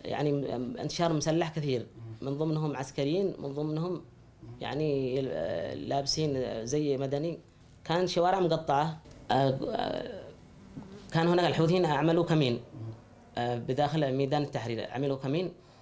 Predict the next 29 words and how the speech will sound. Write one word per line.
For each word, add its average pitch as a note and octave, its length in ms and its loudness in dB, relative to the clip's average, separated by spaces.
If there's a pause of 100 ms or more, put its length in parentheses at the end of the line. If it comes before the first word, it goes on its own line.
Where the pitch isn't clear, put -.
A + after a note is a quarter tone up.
(200)
كان E3 120 0
من F3 160 2
دخل، D3 380 0
من D#3 400 0
جاء، F3 260 0 (160)
آه، A2+ 280 -4
لابس، C#3+ 480 -2
آه، G#2+ 520 0
بنطلون C3+ 920 -2 (540)
ويشوفوه C#3 480 -2
بنطلون C#3 420 -2
وشميز، C#3+ 400 -4 (360)
يعني، D3+ 180 -2
بيمسكوه. B2 580 -4 (580)
جاء - 300 0
رن F#3 200 2
التلفون D#3+ 400 0
حقي، E3 260 -2
أخرج E3 240 -2
التلفون، E3 460 -4 (280)
جاء D#3+ 200 0
هذاك D#3 200 -2 (140)
مسكت C#3+ 380 -8
يدي، A#2 200 -8 (360)
كلبشوني، C3+ 460 -4
طلعوني C3 360 -2
على A#2+ 80 -2
الطقم، C#3+ 320 -6
طو-، C3 360 -2